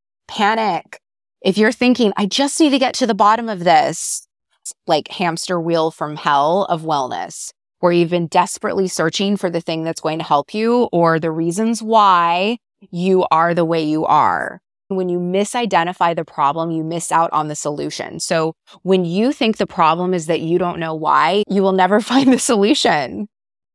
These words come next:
Cognitive understanding is not where change occurs.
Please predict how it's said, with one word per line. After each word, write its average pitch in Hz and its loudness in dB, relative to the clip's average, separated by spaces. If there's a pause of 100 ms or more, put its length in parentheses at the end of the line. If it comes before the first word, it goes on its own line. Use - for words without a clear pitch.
(260)
Cognitive 226 2
understanding 190 0
is 170 -4
not 165 2
where 170 0
change 160 -6
occurs. - -4